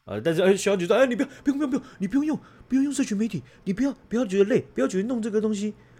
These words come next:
会，会，会觉得说，哎呀，Podcast，啊，是不是要停？啊，不要，不要，不要，不要，不要，你们就录，你们录还不行吗？是吧？你们就好好的录，<laughs> 不然，不然他心情不好，那停下来怎么办呢？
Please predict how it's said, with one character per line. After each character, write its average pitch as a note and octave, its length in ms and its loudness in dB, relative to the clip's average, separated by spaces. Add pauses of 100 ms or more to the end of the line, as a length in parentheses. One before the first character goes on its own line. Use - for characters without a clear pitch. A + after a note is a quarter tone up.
(120)
会， - 180 -2 (160)
会， A#3 140 -2
会 A#3 160 -2
觉 G3 100 2
得 G3 60 4
说， G#3 180 0
哎 G#3+ 80 -2
呀， G3+ 100 -4
Podcast， G#3 500 -4 (720)
啊， G#3 60 -6
是 A#3+ 100 -6
不 A#3 60 -6
是 A#3+ 80 2
要 A#3 80 2
停？ C#3+ 240 -4
啊， F#3+ 80 -4
不 B3+ 80 -2
要， B3+ 80 4
不 G3+ 80 0
要， A3 60 2
不 F#3+ 80 0
要， F#3+ 40 6
不 F3+ 60 0
要， F3 60 0
不 - 80 -4
要， C#3 100 -4 (140)
你 F3 100 -4
们 G3 100 2
就 C#4 120 4
录， C4+ 260 4 (460)
你 G3 80 -4
们 A#3+ 120 2
录 F#4+ 400 12
还 - 240 2
不 C3+ 160 0
行 A2 220 -2
吗？ G#2+ 320 -4
是 - 100 0
吧？ B3 160 0 (200)
你 G#3+ 100 -6
们 D#4 120 -2
就 E4 160 4 (260)
好 - 240 -8
好 - 140 2 (180)
的 C4 60 2
录， F#4+ 380 12 (300)
<laughs> - 360 -20
不 E4+ 120 0
然， C4+ 260 2
不 E4+ 80 -2
然 D4+ 160 -2
他 E4+ 100 -2
心 F4 220 -4
情 D#4+ 160 -2
不 F#4+ 80 -2
好， G#3+ 360 0
那 C#4+ 80 -2
停 B3 220 -6
下 E4 120 0
来 A#3+ 100 2
怎 F3+ 80 -4
么 F3+ 80 -2
办 G#3 240 -2
呢？ G3 140 -4